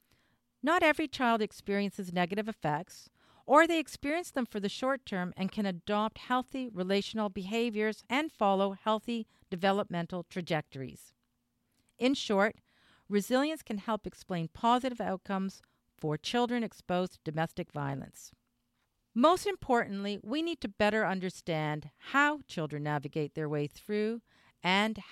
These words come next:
how we can all better support them on their journeys. Our main aim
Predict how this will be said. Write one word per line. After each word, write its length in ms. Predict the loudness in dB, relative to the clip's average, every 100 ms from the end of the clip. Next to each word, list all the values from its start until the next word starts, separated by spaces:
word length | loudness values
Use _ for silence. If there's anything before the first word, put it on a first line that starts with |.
| 2
how 320 | 2 2 -2
we 140 | -6 -4
can 200 | -4 -2
all 200 | 2 2
better 240 | 4 2 0
support 440 | -4 -2 -2 -2
them 160 | -4 -2
on 200 | -2 0
their 120 | -2
journeys. 640 | 0 -2 -2 -4 -10 -20 _ _ _ _ _ _ _ _ _ _ 4
Our 120 | 6
main 380 | 6 4 2 0
aim 380 | 2 2 0